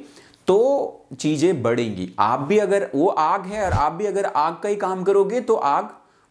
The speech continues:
बहुत डेंजरस रूप लेते हुए सबको खत्म कर देगी, उसको भी और आपको भी। लेकिन आग और पानी,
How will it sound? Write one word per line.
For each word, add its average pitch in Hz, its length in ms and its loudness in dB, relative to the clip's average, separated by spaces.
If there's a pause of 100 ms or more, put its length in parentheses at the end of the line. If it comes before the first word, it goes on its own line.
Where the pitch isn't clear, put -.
(120)
बहुत 123 540 0
डेंजरस 147 520 -4
रूप 147 240 0
लेते 135 240 2
हुए 143 160 0
सबको 190 320 0
खत्म 160 320 -2
कर 147 120 2
देगी, 170 200 0
उसको 143 300 0
भी 190 140 0
और 156 120 2
आपको - 300 -2
भी। - 100 -18 (680)
लेकिन 151 320 2
आग 135 260 2
और 170 100 -2
पानी, 104 380 -4